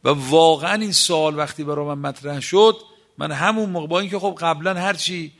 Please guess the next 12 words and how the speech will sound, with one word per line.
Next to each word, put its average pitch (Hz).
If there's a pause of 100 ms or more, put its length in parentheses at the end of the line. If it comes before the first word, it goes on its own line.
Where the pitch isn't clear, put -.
(500)
می‌نوشتم 156
و 123 (180)
کتاب 151
و 147
اینها 143
تنظیم 139
می‌کردم، 143
هیچ 202
وقت 185
این 196
برام 180 (440)
نبود، 160